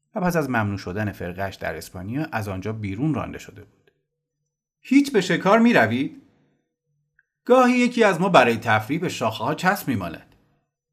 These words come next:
کوزیمو با علاقه بسیار گوش می‌کرد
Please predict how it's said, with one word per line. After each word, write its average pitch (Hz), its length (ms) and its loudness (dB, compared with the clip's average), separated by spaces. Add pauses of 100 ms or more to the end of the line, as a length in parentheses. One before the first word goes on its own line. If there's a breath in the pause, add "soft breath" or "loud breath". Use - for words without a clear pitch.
(580)
کوزیمو 202 340 -4
با 170 140 -4
علاقه 117 340 -4
بسیار 117 600 -6
گوش 98 260 -18
می‌کرد - 340 -20